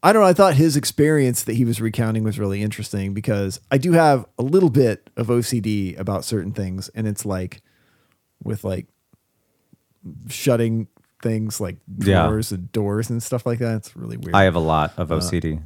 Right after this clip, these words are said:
Speaker 1: Kate totally is patient with me about it, but, um, it's kind of weird
Speaker 2: She's
Speaker 1: sometimes.
Speaker 2: like, "You've checked the lock three times.
Speaker 1: Um,
Speaker 2: Get in the car."
Speaker 1: n-, no, it's not
Speaker 2: Oh.
Speaker 1: quite like that, but
Speaker 2: Oh, okay.
Speaker 1: it's, uh, maybe sort of comparable.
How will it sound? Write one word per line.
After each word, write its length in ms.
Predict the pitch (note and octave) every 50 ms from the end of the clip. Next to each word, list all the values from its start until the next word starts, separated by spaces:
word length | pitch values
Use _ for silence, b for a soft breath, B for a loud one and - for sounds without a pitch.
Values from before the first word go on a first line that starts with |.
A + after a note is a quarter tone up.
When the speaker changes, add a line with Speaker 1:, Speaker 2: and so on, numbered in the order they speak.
| A#2+ A#2
Speaker 1:
Kate 360 | - C#3+ C3+ C3+ B2 - _ _ _ _ _ - G2+ G2 A#2+
totally 480 | - B2 A2 G2+ G2 G2+ G2+ F#2+ F#2 E2+
is 120 | F#2+ -
patient 380 | - B2+ G2 G2 - - F#2 F2+
with 120 | F#2 -
me 100 | G#2+ G2
about 260 | F#2+ E2 F2+ F2+ F2+ F#2
it, 160 | F2+ - - - _ - - -
but, 260 | - G2 F#2 F#2 E2+ - _ G#2+
um, 400 | G2 F#2+ F2+ F2+ F2+ F2 E2 -
it's 400 | - A#2 G#2+ F#2 - - - - - B2
kind 200 | - - G2+ F#2
of 160 | F2+ F2+ F2 F2+
weird 320 | F#2 F#2+ F#2 F2+ F2+ F2+
Speaker 2:
She's 260 | - - B2 B2 G2+
Speaker 1:
sometimes. 20 | A#2
Speaker 2:
like, 300 | B2 A#2 A2 G2+ - -
"You've 240 | A#2+ A#2 A2 F#2 -
checked 260 | - A#2+ A2 - -
the 80 | A2 G2
lock 280 | F#2+ F#2 F2+ F2 - -
three 180 | - G2+ F2+
times. 480 | - - E2+ D#2 D2 D2 - - - - _ _ -
Speaker 1:
Um, 280 | G2+ F2+ F2+ F2+ F#2 F#2
Speaker 2:
Get 120 | A2 G2+
in 100 | F#2+ F2
the 60 | F2+ E2
car." 280 | - D#2+ D2+ C#2 D2 E2+ - _ _ _ _ _
Speaker 1:
n-, 400 | A#2+ G2+ G2+ G2 F#2+ F#2+ F#2+ F2+ - _ _ _ _
no, 500 | G#2+ G#2 G2+ G2 G2 G2 G2 G2 G2 D#2+ G#2+
it's 80 | B2 G#2
not 240 | F#2+ F2+ E2+ D#2+
Speaker 2:
Oh. 40 | D#2
Speaker 1:
quite 160 | D#2+ F#2+ D#2+
like 180 | D#2+ F2+ F2+ -
that, 200 | - F2 E2 C#2+
but 120 | - G2
Speaker 2:
Oh, 180 | C#3+ G#3+ C#4 A3+
okay. 220 | A#2 G2+ F#2+ E2+
Speaker 1:
it's, 180 | E2 A#2 - - F#2 F2+ E2+ D2+
uh, 60 | G2+ G#2
maybe 300 | A2 A2 G#2 G2 F#2+ F#2
sort 220 | F#2 - G2 F#2 F#2
of 80 | F2+
comparable. 460 | - G2 F#2 F#2 - F2+ F#2 F2+ F2